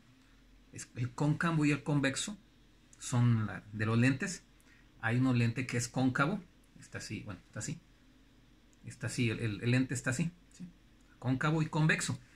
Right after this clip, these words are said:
Entonces, cóncavo y convexo, sí, en-, engrana, ¿no? O sea, va uno con otro. Entonces, la química es esto. Cuando hay cóncavo y convexo,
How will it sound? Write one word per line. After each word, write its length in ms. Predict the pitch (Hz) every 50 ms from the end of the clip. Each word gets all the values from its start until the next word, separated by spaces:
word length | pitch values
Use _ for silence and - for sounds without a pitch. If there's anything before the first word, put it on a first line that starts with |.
| - - _
Entonces, 220 | - 120 120 - -
cóncavo 540 | - 151 156 170 170 - 180 170 156 160 165
y 80 | 160
convexo, 680 | - 170 165 170 151 147 143 - - - 190 202 - - - - _ - - - - - - - - - - - -
sí, 920 | - - - - 123 120 120 120 120 113 110 95 92 87 87 - - - - - - - - - - - - - - - - - - - - - - - - - - - - - -
en-, 160 | 107 95 - -
engrana, 540 | - 110 107 104 117 131 151 160 147 104 87
¿no? 160 | - 170 - - - -
O 40 |
sea, 220 | - - 104 110 - - - - - - - - - - - - - - - - - - - - - - - -
va 120 | 110 113
uno 240 | 135 143 139 135 123
con 180 | - 113 113
otro. 320 | 123 135 131 120 - 107 101
Entonces, 640 | 98 - - 120 123 123 - 120 113 - - - - - - -
la 200 | - 110 107 113
química 400 | - - 139 139 143 131 - 127
es 160 | 123 120 -
esto. 320 | 139 127 120 - - 113 -
Cuando 280 | - 113 110 110 117
hay 100 | 123 135
cóncavo 500 | 127 - 139 135 135 123 - 131 127 127
y 40 | 127
convexo, 600 | 127 131 120 123 120 120 117 - - 170 180 175